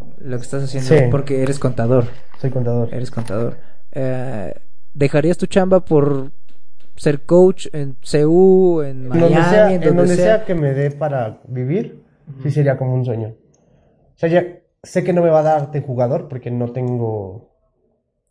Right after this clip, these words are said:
Speaker 2: nunca lo, lo planeé como tal.
Speaker 1: Ajá.
Speaker 2: Entonces ahorita ya estoy fuera de tiempo y fuera de, de lugar. Entonces, este, yo creo que no sería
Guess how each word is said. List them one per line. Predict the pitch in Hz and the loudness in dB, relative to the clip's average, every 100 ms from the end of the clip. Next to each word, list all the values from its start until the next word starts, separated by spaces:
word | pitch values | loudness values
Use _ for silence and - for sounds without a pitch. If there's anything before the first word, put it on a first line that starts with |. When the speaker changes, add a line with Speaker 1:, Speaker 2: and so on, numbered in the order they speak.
| _ _ | _ _
Speaker 2:
nunca | 156 151 151 151 | 0 4 4 4
lo, | 151 131 123 117 | 0 0 -2 -4
lo | 127 127 | -6 -4
planeé | 127 131 135 | -4 -4 -4
como | 147 131 117 | -4 -6 -4
tal. | 139 208 - _ | -4 -6 -14 _
Speaker 1:
Ajá. | - - - - _ | -20 -18 -18 -20 _
Speaker 2:
Entonces | - 139 131 | -6 -6 -2
ahorita | 131 120 | -2 -2
ya | 131 | -4
estoy | 127 143 127 - _ - | -2 -4 -4 -10 _ -4
fuera | 156 151 | 0 2
de | 123 | 0
tiempo | 143 143 143 | -2 -2 -4
y | 123 | -4
fuera | 127 127 | -4 -2
de, | 123 110 107 107 _ _ _ _ - | -2 -4 -8 -10 _ _ _ _ -8
de | 139 | -2
lugar. | 131 127 143 - - _ _ _ _ _ - | 0 2 2 0 -12 _ _ _ _ _ -12
Entonces, | 127 123 131 123 131 | -8 -4 -4 -4 -6
este, | 123 120 - 127 113 110 | -6 -8 -10 -8 -8 -6
yo | 127 | -4
creo | 131 139 | -2 -2
que | 143 | -2
no | 127 131 123 | -2 0 -2
sería | 139 123 120 113 104 101 - | -2 -2 0 -2 -4 -10 -16